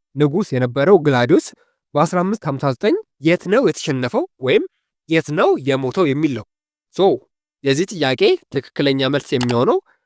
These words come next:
ሲ ላይ ያለው by the other force of Emir Mujahid በአስራ አምስት ሀምሳ ዘጠኝ ነበር። በአዳል ሱልጣኔት ንጉሥ ወይም መሪ በነበረው ኢሚር ኑር ሙጃሂድ ግላዲዮስ የተሸነፈው።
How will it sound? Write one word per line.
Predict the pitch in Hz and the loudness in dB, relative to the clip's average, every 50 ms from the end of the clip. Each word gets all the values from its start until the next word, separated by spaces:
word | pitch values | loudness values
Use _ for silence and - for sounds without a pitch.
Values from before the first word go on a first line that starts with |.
| _ _ _ | _ _ _
ሲ | - 214 214 | -2 0 2
ላይ | 175 147 131 | 2 2 2
ያለው | 123 120 123 156 208 392 415 - _ _ _ _ _ _ 127 | 2 0 2 2 2 2 2 0 _ _ _ _ _ _ -8
by | 120 139 135 151 233 349 - | -4 0 0 2 0 -2 -2
the | - 135 156 156 | -4 -2 0 0
other | 143 131 127 131 127 120 | 2 2 2 0 0 0
force | - 139 127 - - - - _ _ _ _ - 135 | 0 -2 -4 -4 -4 -16 -20 _ _ _ _ -4 0
of | 135 143 160 - - _ _ _ _ _ - | 2 2 2 0 -4 _ _ _ _ _ -4
Emir | 131 135 151 175 147 | -2 2 2 2 2
Mujahid | 143 143 135 120 131 117 107 - _ _ _ _ _ _ _ _ _ - | 2 0 0 2 2 0 0 -2 _ _ _ _ _ _ _ _ _ -4
በአስራ | 147 151 160 - 190 | -2 -2 -2 0 -2
አምስት | 185 190 190 - - | -2 -2 -2 -4 -4
ሀምሳ | 151 143 - 156 | -6 -2 -2 -4
ዘጠኝ | 139 - 180 160 | -2 0 0 0
ነበር። | 147 131 117 120 113 - _ _ _ _ _ _ _ _ _ _ - | 0 0 -2 -2 -6 -6 _ _ _ _ _ _ _ _ _ _ -4
በአዳል | 123 160 160 147 139 143 180 262 - _ _ _ | -2 0 2 2 2 2 2 0 0 _ _ _
ሱልጣኔት | - 147 127 - 131 123 151 - - - - - 135 | -8 -8 -4 -2 -2 0 0 0 -2 -2 -12 -4 0
ንጉሥ | 147 143 127 139 131 - | 0 2 2 2 -2 0
ወይም | - 131 - - 160 | 0 0 0 2 0
መሪ | 139 143 139 139 135 | 0 2 2 2 2
በነበረው | 135 131 127 120 110 127 139 208 302 392 _ _ - - | 2 2 0 0 0 0 0 0 0 -2 _ _ -4 -2
ኢሚር | 143 139 143 180 - - - 135 | 0 4 4 4 2 2 -4 -4
ኑር | 135 139 160 170 151 | 2 4 6 6 4
ሙጃሂድ | 135 131 127 120 120 120 135 151 - - - - 127 | 4 0 -2 0 0 0 0 0 0 -2 -8 -10 -4
ግላዲዮስ | 131 135 131 123 127 165 196 - | -2 0 0 0 0 0 0 -2
የተሸነፈው። | 156 - 123 - 139 120 113 113 120 110 | -2 -6 -4 -4 -4 -4 -4 -6 -8 -10